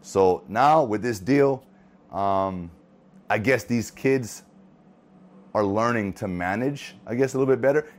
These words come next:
but just as long as they're doing the right things and they don't let it take control of them. That's the biggest thing. So, hey, athletes, go get your money. But at the end of the day, your main focus, you gotta make plays.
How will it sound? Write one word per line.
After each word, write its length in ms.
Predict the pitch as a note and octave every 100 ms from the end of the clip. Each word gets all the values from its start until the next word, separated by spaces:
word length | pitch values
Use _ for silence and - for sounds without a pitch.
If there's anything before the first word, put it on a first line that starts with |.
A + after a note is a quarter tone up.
| - -
but 160 | G2
just 240 | G2 C3 C3
as 60 |
long 240 | C3+ C3+ B2+
as 80 |
they're 140 | G#2 G#2+
doing 240 | A2+ A#2+
the 80 | A2
right 260 | G2+ G2+ -
things 380 | F2 E2 - _ - -
and 100 | E2
they 60 | F#2+
don't 220 | G#2 - _
let 220 | F2+ G#2+
it 180 | G#2 - _ - -
take 280 | A2+ -
control 420 | - F#2 - D#2 C#2+
of 120 | A#1+
them. 180 | A#1+ A#1+ _ -
That's 180 | C3 C3+
the 80 | A2
biggest 340 | F#2+ E2+ -
thing. 140 | - - - - -
So, 160 | - G#2+
hey, 320 | C3 G2 - -
athletes, 480 | D3 C#3+ D3+ - - _ -
go 120 | C#3
get 280 | B2+ B2+ B2+
your 80 | A2+
money. 340 | G#2+ D#2 C#2 - _ _
But 80 | G#2+
at 100 | A2+
the 80 | B2
end 120 | B2+
of 80 | A2
the 40 |
day, 320 | G#2+ A2+ A2 - _ _ _ _ - _ F2+
your 100 | G2+
main 180 | B2+
focus, 600 | A#2 C3+ C3+ E2+ D2+ - - _ _ _ -
you 80 |
gotta 140 | G#2+ F#2
make 180 | F2 D#2+
plays. 420 | F2 C#2+ C#2